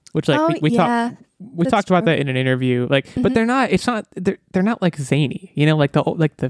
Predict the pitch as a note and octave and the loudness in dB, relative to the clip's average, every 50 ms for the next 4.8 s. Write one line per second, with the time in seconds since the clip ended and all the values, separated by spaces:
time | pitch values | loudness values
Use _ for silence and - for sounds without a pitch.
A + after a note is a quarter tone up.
0 | - - - F3+ G#3 A3+ - F3+ E3+ D3+ C#3+ C3+ C3+ D#3+ E3+ C3+ - - - - | -8 -8 -10 -10 -10 -8 -6 -4 -4 -4 -2 0 0 2 0 0 -2 -6 -8 -10
1 | - - - - - - - - - C#3+ C#3+ E3 G3+ G#3 G3+ - - D#3+ G3+ G3+ | -10 -12 -14 -16 -16 -16 -14 -10 -4 0 2 2 2 0 0 -2 -2 0 0 0
2 | F3 - F3+ F3+ - E3+ D#3 - - C3+ C3 - - B2+ B2+ - - D#3+ C#3+ C3 | 0 0 0 0 0 -2 -4 -2 -2 -4 -4 -4 -6 -8 -6 -4 -2 0 0 0
3 | B2+ A#2+ A2+ A#2 A#2+ B2+ A#2+ - D#3 D#3 F3 - F3 D3+ C#3+ D3 C#3 C3+ C3 - | -2 -4 -8 -8 -8 -8 -4 0 0 2 2 2 0 0 2 2 2 2 2 2
4 | - A#2+ A#2+ - A#2+ A#2+ A#2+ - - C3 - B2 B2 B2+ - | 0 0 0 0 0 -2 -2 -4 -6 -8 -8 -6 -8 -8 -10